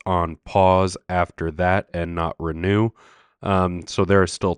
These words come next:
three non-conference games to come up with there. Right now, there is nothing scheduled for twenty twenty-six. Uh, so after a twenty twenty-four season that already had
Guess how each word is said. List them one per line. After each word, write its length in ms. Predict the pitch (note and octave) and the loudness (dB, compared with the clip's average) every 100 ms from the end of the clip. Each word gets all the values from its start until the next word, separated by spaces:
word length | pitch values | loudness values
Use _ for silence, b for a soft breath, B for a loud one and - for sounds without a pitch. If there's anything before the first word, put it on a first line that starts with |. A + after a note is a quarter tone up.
| - | 0
three 200 | G2+ G#2 | 2 2
non-conference 760 | F#2+ F#2+ F2+ G2+ F#2 G2 F2+ | 2 0 0 -2 -2 -2 -4
games 340 | - G2 G2 F2 | -2 -2 -2 -6
to 80 | - | -6
come 220 | G#2+ G2 | -4 -2
up 160 | - | -2
with 160 | F2 - | -6 -2
there. 300 | G2 G#2 G#2 _ _ _ _ _ _ _ _ - | 2 2 2 _ _ _ _ _ _ _ _ -12
Right 300 | G#2+ A2+ G#2 | 2 4 4
now, 180 | A2+ A#2 | 2 2
there 160 | G2+ F2 | 2 0
is 140 | E2 | -2
nothing 420 | F#2+ A#2+ - F#2 | 0 0 0 -4
scheduled 440 | - G2+ F#2 F2 - | -4 -2 -2 -2 -4
for 120 | F2+ | -10
twenty 300 | - G2+ F#2 | -6 -8 -6
twenty-six. 880 | - G2 E2+ - - G2+ G2+ - - B B B B - | -8 -6 -6 -8 -6 -4 -4 -8 -20 B B B B -4
Uh, 380 | F#2+ F2+ F2 F#2 _ | 0 2 0 -6 _
so 540 | - - A2 G2+ F#2+ - | -12 -4 2 4 4 2
after 600 | G2+ G#2 - G2+ F#2+ F#2+ - b b b | 2 2 2 0 2 0 -4 b b b
a 80 | G2 | -8
twenty 300 | - B2 A2+ | 0 2 2
twenty-four 480 | - A2+ - B2 B2 | 2 0 4 4 4
season 500 | - A2+ A2+ A2+ G#2+ | 4 0 2 0 -2
that 140 | G2 - | -2 4
already 420 | A2 A2 G#2 F#2+ | 6 6 4 2
had 440 | A2 G#2+ G2+ G2 | 2 4 2 0